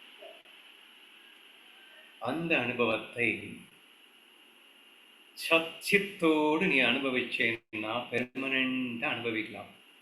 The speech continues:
அதை விட்டுட்டு நீ உல்டாவா அனுபவிச்சேன்னா அழுதுகிட்டே இருக்கலாம்.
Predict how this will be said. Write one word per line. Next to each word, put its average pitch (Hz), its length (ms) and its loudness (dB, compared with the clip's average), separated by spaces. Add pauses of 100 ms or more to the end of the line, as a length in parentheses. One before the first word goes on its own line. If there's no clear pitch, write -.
(1080)
அதை 117 260 -2
விட்டுட்டு 120 840 0 (1080)
நீ 131 140 2
உல்டாவா 131 600 -2 (100)
அனுபவிச்சேன்னா 113 560 -2 (1700)
அழுதுகிட்டே 107 500 -2
இருக்கலாம். 98 440 -6